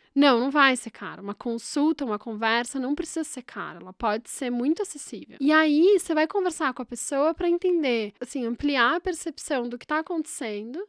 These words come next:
e pensar em caminhos possíveis que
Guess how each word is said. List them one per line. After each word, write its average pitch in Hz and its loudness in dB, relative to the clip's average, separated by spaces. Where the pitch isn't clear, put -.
e 381 6
pensar 480 4
em 403 4
caminhos 311 4
possíveis 233 -6
que - -2